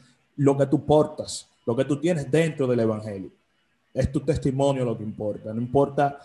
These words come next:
la forma en la que tú lo hagas. Claro, tiene que ser prudentemente, pero hay gente que condenan, eh, esa forma de, de, de, ese lenguaje de tú hablarle a las personas. Y a las personas tú tienes que hablarle en su lenguaje para que entiendan.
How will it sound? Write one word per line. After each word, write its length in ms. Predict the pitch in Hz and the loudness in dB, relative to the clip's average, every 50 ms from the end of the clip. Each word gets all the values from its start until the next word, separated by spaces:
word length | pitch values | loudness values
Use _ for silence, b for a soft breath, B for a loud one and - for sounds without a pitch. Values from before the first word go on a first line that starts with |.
| B B B - | B B B 0
la 120 | 135 131 | 0 0
forma 360 | - - - 143 151 156 156 | 2 4 4 4 6 4 4
en 60 | 147 143 | 2 0
la 100 | 143 139 | 0 0
que 100 | 139 123 | -2 -2
tú 160 | - 143 135 | 0 2 4
lo 160 | 131 123 120 | 6 6 4
hagas. 300 | 117 117 120 127 123 - | 4 2 0 -2 -4 -4
Claro, 320 | - - 170 180 175 147 | -2 2 2 4 4 2
tiene 180 | 123 131 139 151 | 0 -2 -6 -4
que 80 | 135 160 | -4 -2
ser 320 | - - 160 160 160 - B B B B | 0 2 2 0 0 -4 B B B B
prudentemente, 1080 | _ 151 143 143 147 165 - - 170 160 156 160 165 165 151 127 - 139 120 - 135 - b b b b b b _ | _ 6 8 8 6 6 2 -2 -4 -2 -2 -2 -4 -4 -6 -6 -8 -8 -8 -10 -16 -20 b b b b b b _
pero 480 | - 123 131 139 131 131 127 123 - - b b b b b _ _ | 2 4 6 6 6 4 2 0 -8 -20 b b b b b _ _
hay 200 | - 127 135 147 | -4 -2 -2 0
gente 280 | 147 156 160 156 - 160 | 0 -2 -2 0 0 2
que 140 | 156 151 | 2 2
condenan, 640 | 151 143 135 131 143 151 147 135 123 127 127 120 - - - | 2 0 2 4 4 4 4 2 0 -4 -6 -8 -12 -8 -2
eh, 160 | 131 127 123 123 | -2 -2 0 0
esa 220 | 127 123 - 147 | 0 0 0 -4
forma 440 | - - - 135 135 127 127 127 123 | -4 0 2 4 4 4 4 2 2
de, 200 | 123 120 117 113 | 4 4 4 2
de, 120 | 113 113 | 2 0
de, 200 | 110 104 - - - | 0 -2 -6 -8 -8
ese 200 | 120 110 - 143 | -8 -6 -4 -4
lenguaje 400 | 139 135 127 120 131 139 135 135 127 | -4 -4 -2 0 0 2 2 0 -2
de 60 | 120 | -2
tú 120 | 123 123 120 | -2 -2 0
hablarle 380 | 120 120 120 120 123 123 117 | 0 0 -2 -2 -2 -2 -2
a 20 | 117 | -4
las 160 | 113 104 - | -4 -6 -6
personas. 640 | - - - - - 117 104 101 104 98 - b b b b b b | -10 -10 -10 -6 -4 -4 -4 -4 -6 -14 -16 b b b b b b
Y 80 | 135 139 | 0 2
a 40 | |
las 120 | 139 139 135 | 2 2 2
personas 340 | 135 135 - - 156 170 165 | 0 -2 -2 -2 -4 -2 -2
tú 80 | 170 165 | -2 -4
tienes 220 | 160 160 165 156 | -2 -4 -4 -2
que 60 | - | -2
hablarle 580 | 147 139 139 143 147 151 151 147 151 143 - 143 | 0 2 2 2 4 4 4 2 2 2 2 0
en 80 | 135 | 0
su 180 | 120 - - 131 | 0 2 2 4
lenguaje 540 | 123 123 117 113 117 127 135 135 123 117 107 | 4 4 2 2 2 4 4 2 0 -2 -8
para 260 | - 104 101 104 101 - | -10 -12 -10 -10 -12 -12
que 80 | 101 | -14
entiendan. 500 | 95 92 _ 98 92 90 85 82 78 _ | -16 -14 _ -10 -10 -10 -10 -14 -16 _